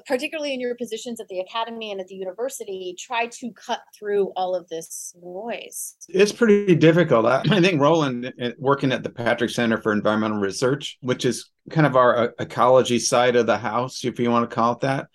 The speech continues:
Speaker 2: I'm more on the sort of evolution, natural history, but they come together in an interesting way. I think we can, we'll talk about that. But it's interesting. When I started to get into this, I like Flipper, right? I mentioned him bef-, him before. In my generation, you could be kind of geek out and just say, "If I could only get to some part of the natural world that's undisturbed,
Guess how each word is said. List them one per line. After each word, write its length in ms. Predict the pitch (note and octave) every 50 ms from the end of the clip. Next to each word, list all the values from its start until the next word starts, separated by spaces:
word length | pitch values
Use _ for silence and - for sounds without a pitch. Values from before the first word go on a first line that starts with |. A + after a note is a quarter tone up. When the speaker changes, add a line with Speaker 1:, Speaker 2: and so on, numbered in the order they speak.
| -
Speaker 2:
I'm 160 | - B2+ B2
more 200 | B2+ B2 B2+ B2+
on 100 | C3 B2
the 200 | A#2 A2 G#2+ -
sort 200 | - - A#2+ G#2+
of 40 | -
evolution, 460 | G2 A2+ A2 A#2 A#2 A#2 A2+ - A#2
natural 320 | G#2+ G#2 G#2 G#2+ - G#2 F#2+
history, 420 | A2+ A#2 - - C3+ B2+ C#3 - - _ _ _ _ -
but 120 | - D3+
they 120 | D#3 E3 D#3+
come 180 | D#3+ A3 G#3+
together 320 | F3 D#3+ D#3 D#3+ D3 C#3 B2
in 80 | A#2
an 100 | A#2 A#2+
interesting 440 | B2+ A#2+ - A2+ - - A2+ G#2 G#2
way. 180 | A2 A2+ G#2+ F#2+
I 60 | F#2+
think 160 | A2 A2+ A2
we 80 | G#2+ G#2
can, 280 | G#2 F#2 E2+ D#2+ D#2 - -
we'll 120 | - G2
talk 260 | G2 - G#2 G2+ G2
about 220 | G#2 F#2+ F2+ E2 E2
that. 320 | - G2 F2+ F#2 F2 D#2+
But 240 | - A#2 A#2 G#2+ -
it's 200 | - C#3 - -
interesting. 440 | D#3+ F3 E3+ E3 C#3 - - A#2 A2
When 100 | A2+ A#2+
I 80 | C3 D3+
started 300 | D3+ D#3 - D3+ C#3 B2+
to 60 | B2
get 140 | A#2+ A#2+ A#2
into 180 | A#2+ B2+ C3
this, 160 | A2 F#2+ - A2
I 60 | A2
like 200 | A2 A2+ G#2+ G#2+ _ _ -
Flipper, 320 | B2 A#2+ A#2 - F2+ E2
right? 240 | E2 F2+ F#2+ F#2+ F#2
I 40 | F#2
mentioned 440 | G2 G2+ G2+ G2 G2 - G#2 F#2
him 160 | G#2 G#2 G2+ G#2
bef-, 200 | G2+ - - - _ _ -
him 160 | G2+ A2+ A2
before. 440 | G2+ G2+ G2 - A2 G#2+ B2 C3+ - _ _ _
In 200 | - B2+ A#2 A#2
my 220 | A2+ A#2 B2+ C3+
generation, 560 | C#3+ B2 C3 B2+ A#2+ A#2 A#2 A#2 A2+ - B2 A#2+
you 80 | A#2
could 220 | - - A2+ - _ _ _ _
be 80 | - A#2+
kind 180 | A2 B2 A#2
of 80 | G#2+ F#2
geek 220 | F2+ A#2 A2+ A2+
out 180 | C3 A#2+ A#2+ A2+
and 80 | A#2 G#2+
just 200 | A2 G#2+ - -
say, 180 | B2+ A#2 A2+
"If 100 | A2+ -
I 100 | G2+ A2+
could 140 | G#2 - A2
only 240 | A#2+ C3+ D#3 E3 D3+
get 200 | C3+ C3+ A#2+ -
to 80 | A#2+
some 240 | - - C3 B2 A#2
part 180 | - B2 A#2+ A#2
of 60 | G#2+
the 60 | G#2+ G2+
natural 400 | G#2 G#2+ G#2 - - G#2+ F#2+ F#2+
world 300 | G2 G2+ G#2 G2+ G2 G2
that's 180 | F#2 E2 -
undisturbed, 680 | G#2 G#2 G2+ F#2+ - - - - A2+ A2 G#2+ F#2+ F2+